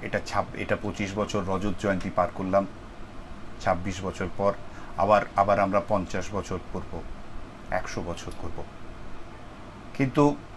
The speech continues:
বছরের পর বছর করলেও যেটা এনাদের প্রাপ্য সম্মান, সেই সম্মান থেকে যেন তারা পিছিয়ে না পড়েন, তাতে সে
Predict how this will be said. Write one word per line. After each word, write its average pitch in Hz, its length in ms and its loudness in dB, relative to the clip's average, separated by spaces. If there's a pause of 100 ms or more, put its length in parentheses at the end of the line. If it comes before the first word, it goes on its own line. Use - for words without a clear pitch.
(460)
বছরের 143 520 10 (120)
পর 131 140 12
বছর 123 420 4 (100)
করলেও 110 480 6 (960)
যেটা 117 300 10
এনাদের 113 400 6 (120)
প্রাপ্য 107 380 6 (120)
সম্মান, 85 380 2 (840)
সেই 117 100 2
সম্মান 107 480 4
থেকে 113 220 0
যেন 95 200 2 (120)
তারা 87 380 2 (480)
পিছিয়ে 95 400 -4
না 76 180 -4
পড়েন, 82 180 -6 (500)
তাতে - 200 -2
সে - 160 -2